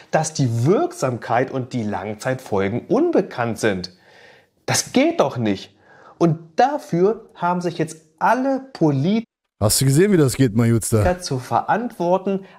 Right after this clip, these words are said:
Speaker 1: alle, die im Bundestag dafür gestimmt hat.
Speaker 2: Keiner, nicht ein einziger wird sich verantworten, Bro. Das glaubst du ja wohl selber nicht.
Speaker 1: Und die können sich jetzt auch nicht mehr rausreden, dass sie es nicht wussten.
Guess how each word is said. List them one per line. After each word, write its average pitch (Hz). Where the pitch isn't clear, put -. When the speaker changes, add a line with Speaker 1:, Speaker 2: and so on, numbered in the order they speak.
Speaker 1:
alle, 208
die 160
im 107
Bundestag 160
dafür 131
gestimmt 104
hat. 87
Speaker 2:
Keiner, 139
nicht 135
ein 160
einziger 143
wird 127
sich -
verantworten, 110
Bro. 92
Das 113
glaubst 147
du 151
ja 131
wohl 123
selber 123
nicht. 95
Speaker 1:
Und 185
die 180
können 196
sich 190
jetzt 160
auch 147
nicht 131
mehr 117
rausreden, 123
dass 131
sie -
es 123
nicht 131
wussten. 311